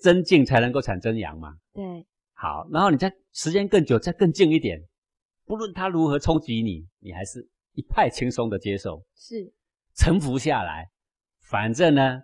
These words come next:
Speaker 1: 伸头一刀，缩头一刀。
Speaker 2: 是。
Speaker 1: 任你怎么来，就算了啊。
Speaker 2: 是。
Speaker 1: 好，你做一个小时，就好像加速到时速一百啦。
Speaker 2: 对。
Speaker 1: 你做一个半小时，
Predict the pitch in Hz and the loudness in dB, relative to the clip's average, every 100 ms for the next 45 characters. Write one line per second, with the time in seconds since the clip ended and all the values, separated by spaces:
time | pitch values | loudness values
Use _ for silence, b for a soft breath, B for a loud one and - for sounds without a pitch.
0 | _ _ _ - 185 190 131 147 135 135 | _ _ _ 2 4 6 4 6 4 6
1 | 147 123 117 120 113 - - 233 226 247 | 6 6 6 4 0 -2 -6 -4 -4 -8
2 | _ _ 165 143 120 101 95 87 82 _ | _ _ 4 4 2 -2 -2 -4 -8 _
3 | 117 - 147 92 80 101 92 - _ - | -2 4 4 2 -6 -4 -4 -6 _ -14
4 | 202 - 80 80 85 117 107 98 85 80 | -14 -12 -8 -8 -6 -6 -6 -6 -8 -14
5 | - 82 - _ _ 190 113 113 139 143 | -14 -18 -20 _ _ -2 -2 -2 -2 -2
6 | 143 143 127 113 110 123 113 87 87 90 | -2 -2 -4 -6 -8 -8 -6 -6 -6 -8
7 | 104 _ _ _ _ 226 185 160 92 87 | -12 _ _ _ _ -10 -10 -12 -10 0
8 | 143 147 156 151 113 98 92 95 | 2 4 4 4 4 0 -6 -12